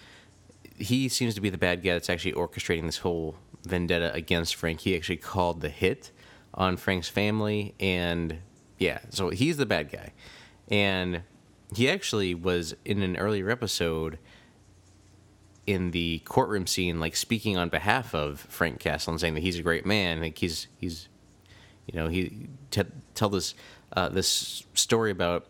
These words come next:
how Frank saved all his guys and there was a stupid commander that didn't listen, and he was the stupid commander. And it, I, I liked him when I first saw him, but then, like, they make this turn and he's, he's this,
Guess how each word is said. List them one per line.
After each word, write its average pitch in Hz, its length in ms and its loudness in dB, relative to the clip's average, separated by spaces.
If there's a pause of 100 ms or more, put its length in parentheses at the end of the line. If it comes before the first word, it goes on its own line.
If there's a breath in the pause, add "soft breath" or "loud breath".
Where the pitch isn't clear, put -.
(140)
how 90 140 2
Frank 95 320 0
saved 90 240 2
all 87 80 2
his 85 140 0
guys 87 420 2
and 85 100 -2
there 82 60 0
was 82 100 0
a 82 60 -2
stupid 82 340 -2
commander 82 400 0
that 76 100 -6
didn't 82 220 -2
listen, 85 260 -2
and 78 180 -2 (300 loud breath)
he 107 220 2
was 90 300 0
the 87 40 -4
stupid 90 320 -2
commander. 80 500 -2 (100)
And 82 340 0 (300 loud breath)
it, 143 200 -2 (160)
I, 110 140 0
I 117 140 6
liked 196 260 0
him 80 280 0
when 95 160 4
I 87 60 2
first 92 260 -2
saw 104 340 2
him, 82 160 -6 (240)
but 101 100 0
then, 92 300 2 (340 loud breath)
like, 104 100 0
they 101 100 6
make 98 140 2
this 92 140 -2
turn 107 240 2
and 92 100 0
he's, 95 320 0
he's 98 240 2
this, 90 320 -2